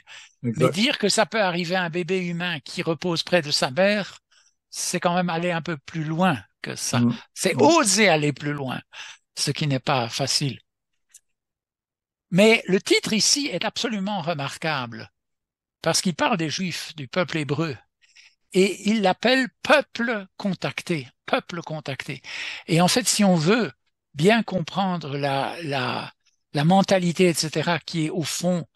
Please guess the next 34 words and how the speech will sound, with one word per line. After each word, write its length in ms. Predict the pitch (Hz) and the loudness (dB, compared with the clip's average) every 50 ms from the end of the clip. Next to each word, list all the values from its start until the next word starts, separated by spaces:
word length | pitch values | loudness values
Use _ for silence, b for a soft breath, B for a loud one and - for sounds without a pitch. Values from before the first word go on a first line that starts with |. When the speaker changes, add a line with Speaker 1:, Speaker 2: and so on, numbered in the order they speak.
| B B B B B - | B B B B B -8
Speaker 2:
de 80 | 151 156 | -4 0
la 120 | 160 160 147 | 0 0 2
psyché 420 | - - - 180 - - 170 143 | 2 0 2 2 2 0 0 -2
juive, 460 | 131 127 156 202 262 262 214 - - - b b b b b b - | -2 -4 -4 -2 -2 -4 -4 -6 -8 -14 b b b b b b -6
c'est 220 | - - - 202 | -4 -2 0 2
la 160 | 196 185 175 | 2 2 2
meilleure, 580 | 180 175 180 214 226 214 208 214 214 220 214 - | 2 2 2 2 2 0 0 -2 -2 -4 -6 -8
meilleure, 640 | 165 147 147 160 165 165 170 175 180 175 - - - _ b b b b b b b b _ _ _ _ _ - - | -8 -6 -4 -4 -2 -2 -2 -2 -4 -6 -8 -12 -18 _ b b b b b b b b _ _ _ _ _ -18 -18
euh, 40 | - - 427 - - | -16 -16 -16 -14 -8
définition 760 | 180 147 185 175 - - 165 156 147 - - - 170 175 175 | -2 0 0 0 0 -2 -4 -2 -2 -2 -2 -2 -2 -6 -6
que 100 | - - 156 | -6 -8 -8
l'on 200 | 135 135 135 120 | -8 -8 -10 -8
peut 200 | - 151 143 127 | -8 -6 -6 -4
donner. 360 | 127 127 127 127 123 107 - B B B B B B | -4 -4 -4 -6 -6 -8 -8 B B B B B B
Et 100 | - 139 | 0 2
ce 140 | - - 160 | 2 2 0
qui 160 | 131 - 156 | 2 2 2
se 120 | - - - | 2 2 0
passe, 380 | - 202 214 202 - - - B B B B B B B | 2 0 0 0 0 -4 -6 B B B B B B B
c'est-à-dire 540 | B - 175 165 - 180 175 175 233 262 214 | B 0 0 4 4 4 2 4 2 0 2
le 120 | 170 170 160 | 2 0 2
contacté 720 | - 196 214 185 - 185 - - - 220 233 254 247 - B B B B B B B B _ - | 2 2 2 4 2 0 0 0 0 2 2 2 0 -2 B B B B B B B B _ -4
croit 260 | - 180 202 226 240 | 2 4 6 6 6
vraiment 360 | 202 170 165 165 180 208 220 | 4 2 0 0 0 0 -2
qu'il 180 | 196 - 202 160 | -2 -2 -2 -2
a 40 | 147 139 | -2 -2
reçu 340 | 143 160 - - - 190 | -2 -4 -4 -2 -2 -2
une 120 | 185 156 143 | -2 -2 -2
mission, 480 | 143 151 139 - - - 143 143 185 277 _ _ _ _ _ _ _ _ _ B B B B B B B _ _ _ _ _ - - | -2 0 0 0 0 -2 -4 -6 -8 -8 _ _ _ _ _ _ _ _ _ B B B B B B B _ _ _ _ _ -18 -12
euh, 280 | 180 165 156 151 151 160 | -10 -10 -8 -8 -10 -8
de 200 | 147 131 160 190 | -4 0 0 0
Dieu, 420 | 170 160 160 165 160 - 208 151 | 0 0 0 0 0 -2 -2 -4
ou 200 | 285 226 151 143 | -6 -8 -10 -12
de, 260 | 135 135 139 143 156 | -12 -8 -8 -8 -8